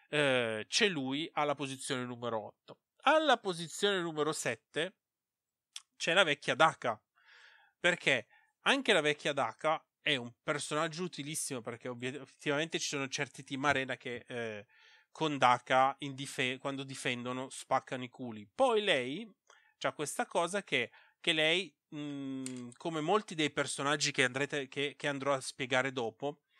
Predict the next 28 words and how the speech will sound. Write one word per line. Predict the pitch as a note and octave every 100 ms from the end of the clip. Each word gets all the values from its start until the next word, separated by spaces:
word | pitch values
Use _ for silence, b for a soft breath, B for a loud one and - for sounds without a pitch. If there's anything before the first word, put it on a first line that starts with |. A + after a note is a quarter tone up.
| B B B B
eh, | C3+ C3 B2 A#2 A2 A2 G#2+ G#2 G#2 G#2 A2 A#2 _ C#3+ C#3 C3+ C3 C3+
prati-, | D3+ C#3 C#3
qua-, | - D3
qua-, | C3+ - D#3+ D#3 - -
praticamente | F#3 F3 F#3+ F3 F#3 F3 D3+
tutti, | D3 C3 C3+
diciamo, | B2 - B2 A2+ C3 C#3+
quasi | C3+ A#2 A#2 A2+
tutti, | A#2+ -
tranne | C3 C3 B2+
so-, | - C#3 A#2+
mi | - C3+ C#3
sembra | D3 F3+ F3
solamente | - F3 F3 E3+ -
uno, | C#3+ A2+ A#2+ F3 B B B B B
mm, | D3 E3 E3 E3 D#3+
non | F3+ F#3
ha | F#3+
bisogno | F#3 F3+ F#3 F#3 F#3+ F#3+ G3+ G#3 G#3+ -
delle | C#3 D3+ D3
fornaci, | - C#3+ B2+ A2 G#2 - A#2 A#2 _
che | F3
sono | D#3+ D#3+ E3+
quelle | D#3 C3+ C#3+
che | D3 C#3+
servono | - B2 B2 B2+ B2+
a | B2
Rey, | A#2+ G#2+ G#2 G#2+